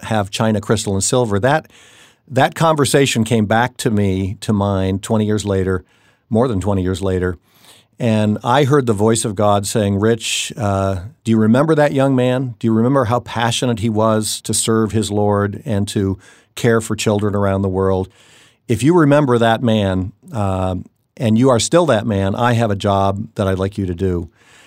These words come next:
And, uh, it was really a profound moment when I finally agreed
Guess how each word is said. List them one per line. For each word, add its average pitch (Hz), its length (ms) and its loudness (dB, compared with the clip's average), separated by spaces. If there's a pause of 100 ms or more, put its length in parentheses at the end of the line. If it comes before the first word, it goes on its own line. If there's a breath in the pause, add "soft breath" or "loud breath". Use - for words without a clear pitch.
(360 soft breath)
And, 101 500 -2
uh, 95 420 0
it 123 120 -2
was 113 160 -2
really 139 180 2
a 127 60 0
profound 113 440 2
moment 113 460 2
when 101 140 0
I 98 100 0
finally 113 380 2
agreed 104 440 0